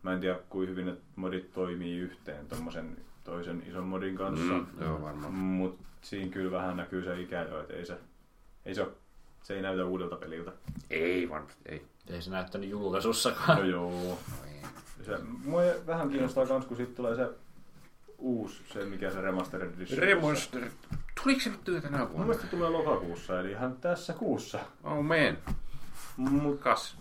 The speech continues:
Speaker 1: jännä nähdä, että toimiiks toi modi sen kanssa, koska sehän kuitenkin parantaa niitä perusgrafiikoitakin.
Speaker 2: Joo, vittu, onkohan ne sanonut tosta tosiaan, että meneekö se jollekin, niin, meneekö se jollekin eri enginelle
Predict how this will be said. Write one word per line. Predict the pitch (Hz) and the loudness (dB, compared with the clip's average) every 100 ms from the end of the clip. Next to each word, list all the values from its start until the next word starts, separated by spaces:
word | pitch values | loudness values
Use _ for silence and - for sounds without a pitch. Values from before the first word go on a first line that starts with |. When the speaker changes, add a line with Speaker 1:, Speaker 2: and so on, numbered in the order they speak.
| - | 2
Speaker 1:
jännä | 170 156 | 4 8
nähdä, | 139 139 113 | 8 8 6
että | - | 4
toimiiks | 139 120 117 - | 4 4 4 4
toi | 123 | 4
modi | 139 123 92 | 6 6 6
sen | 92 | 2
kanssa, | 92 95 98 | 2 0 -2
koska | 95 - 107 | -4 -4 -2
sehän | 113 113 | 0 0
kuitenkin | 104 107 107 101 | 0 -2 -2 -4
parantaa | 104 98 92 85 | -2 0 0 0
niitä | 92 90 - 95 - - - - - 95 | -2 -4 2 2 4 -4 -18 -14 -6 -2
perusgrafiikoitakin. | 95 92 - 90 90 92 - 92 87 92 87 - 107 107 107 123 117 | -2 -4 -6 -4 -2 -2 -2 -6 -4 -4 -4 -6 -8 -10 -6 -4 2
Speaker 2:
Joo, | 131 139 131 113 95 85 - - | 4 4 2 0 -4 -10 -12 -8
vittu, | 131 - - - 101 | -8 -8 -12 -6 -2
onkohan | 127 127 | -2 -2
ne | 113 | -4
sanonut | 107 107 107 92 82 - | -4 -2 0 -2 -4 -10
tosta | 78 73 - 71 | -10 -10 -12 -10
tosiaan, | 80 - 71 67 | -10 -10 -10 -8
että | 67 - - 85 | -10 -12 -18 -10
meneekö | 90 117 117 | -2 2 2
se | - | 0
jollekin, | 95 95 - - - - - 90 | -2 -2 -6 -18 -20 -20 -18 -8
niin, | 113 110 87 | -4 -2 -2
meneekö | 98 113 107 | 0 0 2
se | 98 | -2
jollekin | 92 92 - | -4 -8 -6
eri | 104 104 90 | -4 -2 -4
enginelle | 95 123 127 107 95 90 87 85 | -2 0 0 -2 -6 -4 -4 -4